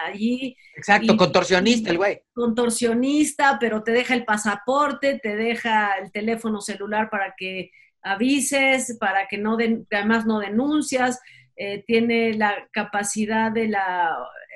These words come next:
Speaker 1: la omnipresencia, la, el don de la ubicuidad, eh, Aileen Mujica, la debían contratar en diferentes...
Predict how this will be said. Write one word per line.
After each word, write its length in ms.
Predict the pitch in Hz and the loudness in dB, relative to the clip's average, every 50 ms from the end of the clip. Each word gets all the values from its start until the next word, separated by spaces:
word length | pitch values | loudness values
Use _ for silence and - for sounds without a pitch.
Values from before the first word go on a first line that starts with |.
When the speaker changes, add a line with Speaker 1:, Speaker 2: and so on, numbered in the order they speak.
| - | -8
Speaker 1:
la 160 | 202 208 196 | -4 -2 -2
omnipresencia, 960 | 196 202 208 208 208 - 208 208 208 - 233 240 254 254 247 226 - 262 269 311 | 0 -2 -2 -4 -4 -4 -6 -6 -4 0 0 0 2 0 -2 -2 -2 -2 -4 -4
la, 160 | 285 214 185 | -4 -6 -8
el 140 | 196 196 196 | -10 -10 -8
don 160 | 202 220 214 | -6 -4 -2
de 120 | 214 226 220 | -2 -2 -2
la 100 | 208 208 | -4 -4
ubicuidad, 720 | 202 208 202 - - 196 202 202 214 220 226 247 254 247 147 165 | -6 -8 -10 -10 -8 -8 -2 0 2 4 4 2 0 -2 -6 -8
eh, 280 | 190 175 139 180 180 175 | -8 -8 -8 -8 -10 -10
Aileen 360 | - 196 202 202 196 196 202 190 | -10 -10 -8 -10 -12 -14 -16 -20
Mujica, 460 | 190 190 - - 247 - - 277 277 | -20 -14 -12 -12 -10 -8 -6 -6 -6
la 120 | 262 208 | -4 -4
debían 240 | 185 185 196 196 196 | -6 -6 -6 -8 -10
contratar 500 | - 208 208 202 196 190 185 - 214 220 | -10 -12 -12 -12 -12 -10 -6 -4 -4 -2
en 80 | 214 214 | -2 -4
diferentes... 420 | 202 - - 202 202 202 196 _ | -6 -8 -10 -12 -10 -12 -12 _